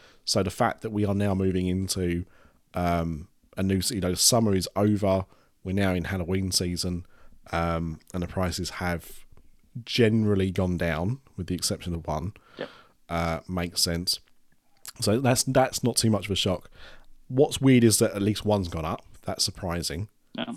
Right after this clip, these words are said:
Speaker 1: Um, so, I mean, do we think that's because people are, are doing it? I've still,
Speaker 2: I,
Speaker 1: I've still
Speaker 2: I would
Speaker 1: not
Speaker 2: imagine s-
Speaker 1: seen, I've still not seen anyone talk about actually doing it, using
Speaker 2: No.
Speaker 1: it,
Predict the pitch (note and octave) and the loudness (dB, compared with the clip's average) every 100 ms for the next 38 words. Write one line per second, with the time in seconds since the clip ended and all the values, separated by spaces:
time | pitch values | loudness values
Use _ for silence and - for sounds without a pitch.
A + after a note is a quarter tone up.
0 | - F#2 F#2 F#2+ F#2 F#2 - _ _ - | -4 0 2 2 0 -4 -8 _ _ -20
1 | - - C3+ C3 C3 B2 B2+ C3 B2+ B2 | -4 4 8 8 8 6 6 6 4 2
2 | _ _ - - C3+ B2+ - A#2+ A#2+ A#2 | _ _ -4 4 6 6 2 0 2 0
3 | - - - A#2+ G#2+ G#2+ G2+ - - - | -2 -6 0 4 6 6 6 4 4 -2
4 | _ _ _ - G2 G2 F#2+ F2+ G2 A2 | _ _ _ -8 -4 0 2 4 4 2
5 | - - F2+ - F#2+ C3+ C4 - _ _ | -4 -6 -6 0 0 2 0 -4 _ _
6 | _ _ _ _ _ _ - - - - | _ _ _ _ _ _ -12 -6 -2 -2
7 | - - - - _ _ _ _ D#3+ - | -2 -4 -4 -10 _ _ _ _ 4 6
8 | F#3 - - - E3+ - C#4+ D#4 - C#4+ | 4 4 6 8 10 10 10 10 10 8
9 | C#4 D#3 G#2+ - - - E3+ D4 E4 A3 | 8 8 6 2 -12 -6 0 4 4 6
10 | A#3 G#3 G#3+ A#3+ F#3 A2+ F#2 F#2+ - - | 6 8 8 10 10 8 6 0 0 4
11 | F3+ F3 C#3+ B2+ A2+ C3+ - - A#2+ C#3+ | 4 4 4 4 4 0 -2 0 4 6
12 | F#3+ E2+ G#1+ - _ _ _ _ _ _ | 4 0 -6 -14 _ _ _ _ _ _
13 | - A2+ D#3 D#3 F2 - - | 0 4 6 6 2 0 -8